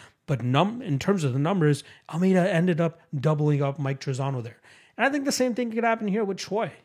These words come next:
right? Choi, if he can get into his groove, I think he can touch up Trizano from that outside, utilize his size and reach advantage, and that might start to frustrate Trizano, might make him get wild as well.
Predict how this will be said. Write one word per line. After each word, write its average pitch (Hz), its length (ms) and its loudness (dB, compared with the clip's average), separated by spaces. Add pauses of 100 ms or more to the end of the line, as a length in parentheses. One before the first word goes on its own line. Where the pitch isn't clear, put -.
right? 151 180 -4
Choi, 175 520 2 (200)
if 156 180 -6
he 180 100 -2
can - 180 -6
get 165 140 0
into 170 240 -4
his 139 120 0
groove, 165 380 0 (220)
I 135 100 -6
think 165 200 -8
he 190 100 -8
can 180 180 -2
touch 175 260 -4
up 180 140 -2
Trizano 143 460 -2
from 135 160 -4
that 131 100 0
outside, 131 480 -2 (220)
utilize 156 560 4
his 139 120 -4
size 135 320 -4
and 127 120 -4
reach 127 200 -4
advantage, 127 460 -4 (240)
and 135 140 -2
that 151 160 2
might 151 260 0 (120)
start 151 340 -4
to 156 80 -2
frustrate 151 420 -2
Trizano, 139 540 0 (400)
might 147 180 2
make 147 280 0
him 151 200 0
get 147 160 0
wild 139 480 2
as 131 160 -2
well. 139 440 2